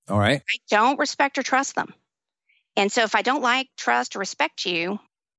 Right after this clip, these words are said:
Speaker 2: and that's what you should be doing, is building your rapport with me, having me trust you, doing some trustworthy things instead of piling details and research on me. So that was the first one.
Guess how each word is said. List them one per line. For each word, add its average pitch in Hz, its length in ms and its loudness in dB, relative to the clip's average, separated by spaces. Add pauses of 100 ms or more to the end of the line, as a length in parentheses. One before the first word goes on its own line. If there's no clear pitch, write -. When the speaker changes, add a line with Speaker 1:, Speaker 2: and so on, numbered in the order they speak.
(100)
Speaker 2:
and 190 240 0
that's 214 240 0
what 226 140 0
you 190 80 -4
should 294 200 -4
be 190 120 -6
doing, 175 320 0
is 220 160 -4
building 180 580 2 (180)
your 190 140 2
rapport 294 400 2
with 185 180 2
me, - 300 0
having 185 260 4
me 175 120 4
trust - 360 0
you, 185 140 -6
doing 196 260 2
some 190 140 0
trustworthy 185 520 0
things 196 460 2
instead 185 320 0
of 175 160 0 (420)
piling 196 340 2
details 175 420 -2
and - 100 -6
research - 400 0
on - 160 -2
me. - 220 -6 (340)
So - 100 -2
that 220 40 2
was 247 140 0
the 254 80 -2
first 208 340 -2
one. - 220 -4